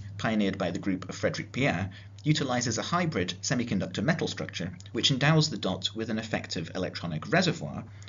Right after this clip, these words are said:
and results in a long dot dwell time for the electrons. This means that electrons around each of the Q P Cs can be regarded as essentially independent conduction electron channels. The transport experiment,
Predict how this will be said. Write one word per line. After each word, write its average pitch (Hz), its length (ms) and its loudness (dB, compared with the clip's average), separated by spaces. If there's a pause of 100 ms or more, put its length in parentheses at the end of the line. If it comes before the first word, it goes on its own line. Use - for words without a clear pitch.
and 127 120 0
results 123 380 2
in 123 100 -2
a 113 60 2
long 90 300 0 (160)
dot 82 340 -2
dwell 131 220 4
time - 260 -2
for - 80 -6
the - 80 -6
electrons. - 600 -8 (540)
This - 180 4
means 151 220 6
that 127 140 2
electrons 113 520 -2
around 101 300 0
each 156 160 2
of 107 80 -4
the - 60 -8
Q - 180 -4
P 92 160 -4
Cs 143 340 2
can 151 140 4
be 139 60 0
regarded 104 520 0
as 101 120 -2
essentially 98 500 -4
independent 98 720 2 (100)
conduction 98 440 -2
electron 78 420 -4
channels. 76 540 0 (760)
The 107 60 -6
transport 208 460 0
experiment, 101 560 -2